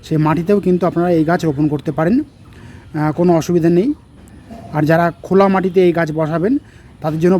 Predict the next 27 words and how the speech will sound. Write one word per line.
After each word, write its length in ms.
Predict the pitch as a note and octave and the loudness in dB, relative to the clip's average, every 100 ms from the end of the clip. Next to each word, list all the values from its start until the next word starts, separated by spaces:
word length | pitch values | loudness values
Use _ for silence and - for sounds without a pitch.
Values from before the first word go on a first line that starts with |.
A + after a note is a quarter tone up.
| D#3+ | 0
বলছি 180 | D#3+ F#3+ D#3+ | 0 0 -2
মাটিটিকে 320 | C#3+ E3 E3 | -2 -4 -4
একটু 100 | D#3+ C#3+ | -4 -2
ভালোভাবে 240 | D#3+ E3+ E3+ | 0 2 2
নিড়িয়ে 240 | F3 F#3+ F3+ | 2 4 2
দেবেন। 160 | D3+ C#3 C#3 - - - - - | 0 -4 -6 -8 -10 -12 -16 -4
তো 60 | E3+ E3+ | 2 2
দেখুন, 200 | F#3 B3+ - - - - D#3 | 4 2 -2 -12 -20 -6 0
আমি 180 | F#3 F#3 G3 - - F3+ | 2 2 0 -8 -2 0
এই 80 | F#3 | 2
টবে 200 | F3+ F3+ F#3 | 0 2 2
যে 60 | F3+ | 2
মাটি 180 | E3+ E3 F#3+ | 2 0 0
নিয়েছি, 260 | F#3+ E3+ E3 | 0 0 -4
সেই 100 | D#3+ D#3+ | -2 0
মাটি 140 | D#3+ E3+ | 0 0
কিন্তু 140 | F3+ F3+ | 0 0
একটু 100 | F#3 F3 F3 | 0 2 2
নিড়িয়ে 260 | F3+ F#3+ F#3 | 4 4 4
নিড়িয়ে 220 | F#3 F#3 F#3 | 2 2 2
নিয়েছি, 280 | F#3 F3+ A#3+ - - - - | 0 -2 -6 -8 -20 -20 -4
কারণ 180 | E3 F#3 F#3 | 0 2 2
এতে 160 | E3 G3+ - - | 2 0 -2 -12
শীতে 280 | - G#3+ B3+ B3 | -4 -2 0 -2
ফুল 140 | - G3+ F3+ | 0 2 2
গাছ 120 | E3+ - | 0 -4
ছিল 160 | D#3 | -6